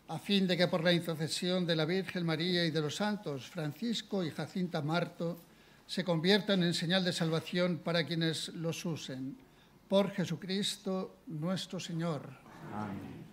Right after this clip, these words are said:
Speaker 1: El Señor esté con vosotros. Y la bendición de Dios Todopoderoso, Padre, Hijo y Espíritu Santo, descienda sobre vosotros.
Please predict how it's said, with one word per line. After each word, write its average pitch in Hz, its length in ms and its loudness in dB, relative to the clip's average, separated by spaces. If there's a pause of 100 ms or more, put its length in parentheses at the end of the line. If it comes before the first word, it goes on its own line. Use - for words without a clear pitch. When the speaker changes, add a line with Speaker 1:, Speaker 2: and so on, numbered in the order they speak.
(3250)
Speaker 1:
El 175 240 0
Señor 180 600 0
esté 180 400 -4
con 165 120 -2
vosotros. - 880 -6 (1400)
Y 202 140 2
la 202 120 8
bendición 185 580 4
de 170 120 2
Dios 185 360 0
Todopoderoso, 170 880 0
Padre, 156 720 0
Hijo 165 400 -6
y 156 120 -4
Espíritu 160 580 -4
Santo, 175 480 -2
descienda 175 680 -4
sobre 165 320 -8
vosotros. 143 840 -12